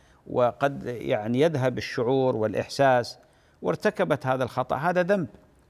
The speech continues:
ما حد يقول شيء، لكن الله تعالى يحب التوابين ويحب المتطهرين.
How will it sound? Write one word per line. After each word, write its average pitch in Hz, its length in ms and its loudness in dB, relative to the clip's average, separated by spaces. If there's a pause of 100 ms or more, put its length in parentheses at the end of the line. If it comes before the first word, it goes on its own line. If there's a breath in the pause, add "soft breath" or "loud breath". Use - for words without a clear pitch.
(140)
ما 180 140 0
حد 165 240 -2
يقول 139 280 -2
شيء، 107 140 -6
لكن 139 300 -2
الله 170 180 2
تعالى 147 460 0 (360 soft breath)
يحب 180 400 -4
التوابين 147 640 0 (340)
ويحب 160 480 -2
المتطهرين. 139 840 0